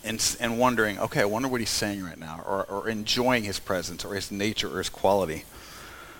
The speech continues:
And that's what we do in our church and in our lives, is, is we embrace and we share these small seeds of his presence. Um,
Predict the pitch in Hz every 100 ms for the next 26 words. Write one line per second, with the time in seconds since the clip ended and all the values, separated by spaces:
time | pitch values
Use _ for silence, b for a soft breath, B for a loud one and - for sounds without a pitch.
0 | B B B - 123 139 - 123 123 113
1 | 139 95 B B B - 113 113 - -
2 | 107 90 - 110 110 107 101 107 95 87
3 | 107 101 104 104 - 101 107 117 113 107
4 | - - 113 104 110 110 110 92 - -
5 | - - 104 101 90 - 127 110 87 76
6 | - B B B 101 101 - - 98 98
7 | - 107 98 87 92 - - 95 85 87
8 | - - B B B B 101 101 95